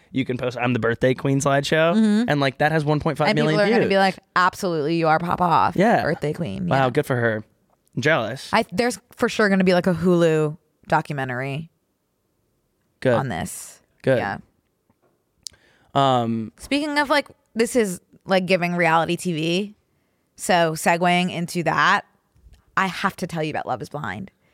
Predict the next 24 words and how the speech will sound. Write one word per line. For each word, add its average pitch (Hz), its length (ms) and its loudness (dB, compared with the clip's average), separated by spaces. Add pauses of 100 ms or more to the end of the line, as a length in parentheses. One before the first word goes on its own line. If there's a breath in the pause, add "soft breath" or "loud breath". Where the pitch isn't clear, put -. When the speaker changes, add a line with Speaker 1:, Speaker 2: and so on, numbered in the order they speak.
(120)
Speaker 1:
So 151 120 0
I 156 40 0
kinda 151 200 0
caught 147 200 0
up 113 180 0
a 123 60 2
little 127 160 2
bit, 139 240 2 (360)
but 127 200 2
Speaker 2:
You - 60 -6 (460)
Speaker 1:
just - 220 0
so 185 120 2
I 165 120 4
would 143 160 0
know 131 220 4
what 127 140 2
you 120 100 0
were 117 80 -2
talking 110 400 -4
about. 107 120 -2
Speaker 2:
Did 214 80 -2
you 262 120 2
watch 190 320 2
it? 494 260 2